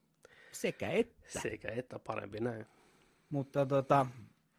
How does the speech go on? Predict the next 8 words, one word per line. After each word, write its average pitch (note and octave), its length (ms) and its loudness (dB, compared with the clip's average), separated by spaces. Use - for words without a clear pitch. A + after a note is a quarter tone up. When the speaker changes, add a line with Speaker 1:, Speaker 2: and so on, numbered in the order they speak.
Speaker 1:
joo, C3+ 320 8
ja B2+ 120 2
sieltä E3 180 10
on G3+ 60 6
muutenkin F#3 260 6
ne D#3+ 80 8
parhaat B2+ 400 10
muistot. G#2+ 420 -4